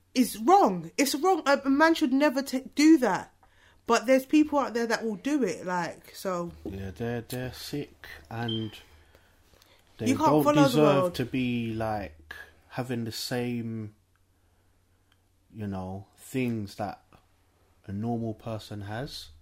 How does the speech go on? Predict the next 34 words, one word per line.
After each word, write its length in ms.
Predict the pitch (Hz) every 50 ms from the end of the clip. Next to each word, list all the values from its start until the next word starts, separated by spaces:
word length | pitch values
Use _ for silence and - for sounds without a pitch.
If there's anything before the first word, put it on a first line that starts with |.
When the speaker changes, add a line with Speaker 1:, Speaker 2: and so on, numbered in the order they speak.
| - _ _
Speaker 2:
been 160 | 110 107 107
able 260 | 107 110 110 - 104
to, 160 | 101 - -
like, 160 | 98 92 - 98
experience 440 | - - - - 123 117 98 -
the 100 | - 110
world 280 | 98 107 107 104 104 95
like 220 | 101 98 90 -
we 180 | 101 110 110 113
do. 300 | 110 - 110 110 156 165 - - - - - _ _ -
They 180 | 110 117 123
deserve 640 | 120 123 120 113 110 117 117 120 117 110 110 - _ _ _ _ _ _ _ _ -
other 260 | 127 143 135 131 120
things 480 | - - 147 139 127 113 98 90 90
because 380 | - _ 104 98 - 123 107 107
they're 120 | 113 104
not 260 | 101 110 117 - - 101
well. 280 | 104 120 123 117 101 95
They 160 | 92 101 104
need 200 | 113 113 107 -
to 100 | - 104
get 160 | 101 110 -
themselves 420 | 98 101 98 - - 98 92 90
sorted 360 | - - 107 101 - - 90 101
out, 320 | 113 131 147 151 - - _ - - - - - _ _ _ _ _ _ _ _ _ _
and, 420 | 104 104 104 101 104 101 98 92 - - - _ _
you 160 | 110 113 110
know, 320 | 101 92 90 92 107 110 - _ _ _
but 260 | - 104 92 - -
because 460 | _ 104 101 - - 147 143 135 -
they 160 | - - 123 120
have 260 | 117 - 123 120 - _
the 60 | -
power, 640 | - _ - - - 143 139 123 107 98 110 143 -